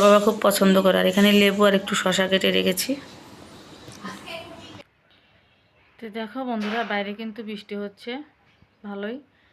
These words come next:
ঝিরঝিরি বৃষ্টি হচ্ছে। আর এদিকে দেখো শিবা স্কুলে গেছে, এখনও আসেনি, ওর জন্য টেনশন করতেছি। কারণ অবশ্য ছাতা দিয়ে দিয়েছি, তবুও বাচ্চা মানুষ বৃষ্টির ভিতরে। তোকে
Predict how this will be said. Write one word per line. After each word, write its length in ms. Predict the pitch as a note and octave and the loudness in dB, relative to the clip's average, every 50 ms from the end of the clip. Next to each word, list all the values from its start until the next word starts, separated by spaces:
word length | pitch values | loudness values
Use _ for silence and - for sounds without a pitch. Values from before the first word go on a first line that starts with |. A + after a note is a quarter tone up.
| _ _ _ F#3 | _ _ _ -12
ঝিরঝিরি 380 | G#3 G#3 G#3 G3 G#3 G3+ G#3+ G3 | -10 -10 -8 -8 -8 -10 -10 -10
বৃষ্টি 240 | G#3 G#3 G3+ - G3+ G#3 G3+ | -12 -14 -14 -12 -12 -10 -10
হচ্ছে। 260 | F#3 F#3 - - A#3 C#4 E4 _ _ _ _ _ _ _ _ _ _ _ _ _ _ _ _ _ _ _ _ - | -10 -12 -14 -16 -16 -16 -16 _ _ _ _ _ _ _ _ _ _ _ _ _ _ _ _ _ _ _ _ -12
আর 200 | F#3+ F#3+ F#3+ F#3 F#3 - - | -10 -8 -8 -8 -10 -12 -12
এদিকে 280 | G#3+ G#3 G#3+ G#3 G#3+ A3+ | -12 -10 -10 -10 -10 -10
দেখো 240 | G#3 G#3+ G#3 G#3 G#3+ G#3 - | -8 -8 -10 -10 -12 -14 -14
শিবা 220 | - G#3+ G#3 A3 G#3+ G#3 | -12 -10 -10 -10 -10 -12
স্কুলে 260 | - - G#3+ G#3+ G#3+ G#3 G#3+ | -14 -14 -12 -12 -10 -10 -10
গেছে, 180 | G#3+ G#3+ - G#3+ G#3+ | -12 -14 -12 -14 -14
এখনও 240 | G#3 G#3 A3 G#3+ G#3+ G#3 G3+ | -12 -12 -12 -10 -10 -10 -10
আসেনি, 300 | G#3 - G#3 G#3 G#3 G#3+ G#3 | -12 -12 -12 -10 -10 -8 -10
ওর 60 | G3 F#3 G3+ | -10 -12 -12
জন্য 120 | G3 G#3 G3+ - | -14 -14 -14 -12
টেনশন 300 | G#3 G#3 G3+ G3+ G#3 G#3 G3+ G#3+ | -12 -14 -14 -14 -14 -14 -14 -14
করতেছি। 420 | G#3 G#3 _ - G#3 G#3 - A#3+ C4+ - _ _ _ _ _ _ _ _ _ _ _ _ _ _ _ _ | -16 -18 _ -20 -20 -18 -14 -14 -14 -14 _ _ _ _ _ _ _ _ _ _ _ _ _ _ _ _
কারণ 280 | G3+ G3 G3 G3 G3 F#3+ F#3 F#3 - _ _ _ - G#3+ | -8 -8 -6 -6 -8 -10 -12 -16 -20 _ _ _ -18 -16
অবশ্য 200 | A3+ A#3+ A3+ - C4 B3+ | -16 -14 -14 -14 -14 -14
ছাতা 240 | - A#3 A3+ A3 A#3 A3 | -12 -12 -12 -10 -10 -8
দিয়ে 120 | A#3 A#3 A#3 A3 | -8 -8 -8 -8
দিয়েছি, 280 | A#3 A#3 A3 A3 - A3+ G#3+ G#3+ | -8 -10 -10 -12 -12 -14 -12 -10
তবুও 340 | G#3+ G#3+ G#3 A3 G#3+ G3+ G3+ G#3 G3+ G3+ - _ _ _ _ _ _ _ _ _ _ _ _ _ _ - | -10 -10 -8 -8 -8 -8 -8 -10 -12 -16 -20 _ _ _ _ _ _ _ _ _ _ _ _ _ _ -12
বাচ্চা 260 | G3 G3 G3 - G#3+ G#3+ G#3 | -10 -10 -10 -10 -8 -8 -6
মানুষ 240 | G3 G3+ G3+ G#3+ G#3 - - _ _ _ - F#3+ | -6 -8 -8 -10 -12 -16 -20 _ _ _ -16 -14
বৃষ্টির 320 | G#3 G3+ G3+ - G3+ G3+ F#3 | -14 -14 -12 -12 -12 -12 -10
ভিতরে। 300 | G3 F#3+ F#3+ G3+ G3 G#3+ B3+ C4 - _ _ _ _ _ _ _ _ _ _ _ - _ _ _ _ _ _ _ | -12 -12 -12 -10 -10 -10 -10 -12 -14 _ _ _ _ _ _ _ _ _ _ _ -20 _ _ _ _ _ _ _
তোকে 200 | - A3+ G#3+ | -12 -10 -8